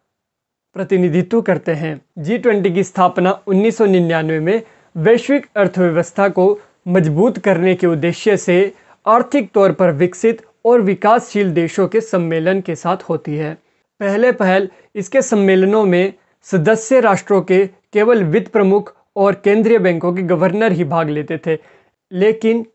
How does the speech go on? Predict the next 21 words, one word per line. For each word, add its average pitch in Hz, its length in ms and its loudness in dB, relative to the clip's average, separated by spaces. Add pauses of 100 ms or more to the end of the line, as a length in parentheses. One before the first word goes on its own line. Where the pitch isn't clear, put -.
दो 202 200 4
हज़ार 202 360 0
सात 202 380 -4
आठ 170 220 0
की 190 280 -8 (280)
वैश्विक 208 520 0
आर्थिक 185 340 0
मंदी 180 420 0
के 165 140 -2
बाद 165 440 0 (340)
प्रत्येक 202 380 2
वर्ष 185 360 0 (140)
इसके 190 420 -2
शिखर 226 340 -2
सम्मेलन 180 640 -2 (220)
के 202 220 0
आयोजन 180 480 2
की 202 240 -6 (140)
योजना 180 400 0
बनाई 170 300 -2
गई, 175 220 -2